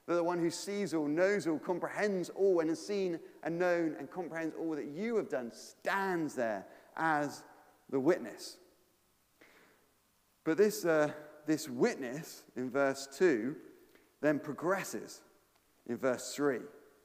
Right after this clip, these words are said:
Because actually in verse two we're told, "Hear the accusations." In verse three we're told, "Look, look, and see that the witness is now come down."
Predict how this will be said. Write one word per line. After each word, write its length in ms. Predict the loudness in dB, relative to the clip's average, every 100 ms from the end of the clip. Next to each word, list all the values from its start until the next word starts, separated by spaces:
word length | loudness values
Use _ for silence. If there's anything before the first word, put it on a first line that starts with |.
| _ _ _ _ _ _ -20 _ _ _ _ _ _ -4
Because 240 | 2 4
actually 260 | 4 2 2
in 60 |
verse 260 | 2 2 0
two 160 | 0 2
we're 80 |
told, 260 | 2 0 -2
"Hear 640 | -6 -6 0 6 6 6
the 140 | 4 0
accusations." 880 | -2 -4 2 2 0 -4 -4 -4
In 140 | -4 2
verse 280 | 2 2
three 300 | -2 -2 0
we're 140 | 0 0
told, 380 | 0 2 2 0
"Look, 640 | -2 2 2 0 -10 -14 -20 _ _ _ -20 _
look, 380 | 4 6 4 -2 -12 -14 -20 -20 _ -2
and 160 | -2
see 300 | 0 -2 0
that 160 | 0 0
the 80 | 0
witness 520 | 0 0 -2 -4 -2
is 140 | -4
now 320 | -2 -2 -2 -6 -14 -20 _ _ -12
come 340 | -4 -2 -2 -6 -14 -2
down." 400 | 0 2 -2